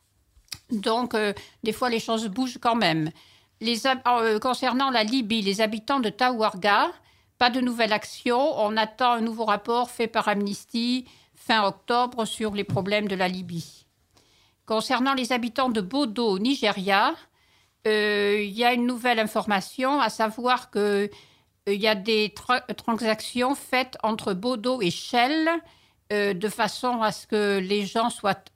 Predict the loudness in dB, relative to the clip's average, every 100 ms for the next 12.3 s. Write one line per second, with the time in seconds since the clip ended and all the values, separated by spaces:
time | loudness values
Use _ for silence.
0 | 0 0 0 -4 -2 -2 0 -2 -2 -4
1 | -2 -2 -2 -4 -14 _ _ 0 0 0
2 | 0 0 0 -2 -2 0 -2 -2 -4 -4
3 | -2 2 2 2 0 0 -2 -2 0 0
4 | -2 -4 -6 -6 -4 -8 -8 -8 -10 -8
5 | -2 -2 0 -2 -2 -2 -2 -2 -4 -8
6 | -12 -16 -14 -8 -6 -4 -4 -4 -6 -4
7 | -2 -2 -2 -20 -20 _ -20 -20 _ 2
8 | 2 0 _ _ _ _ -2 0 0 2
9 | 2 2 0 2 2 2 2 0 -4 _
10 | -6 -2 -2 2 2 2 -4 -2 -2 0
11 | 0 -4 _ 2 2 0 0 2 2 0
12 | -2 -10 -20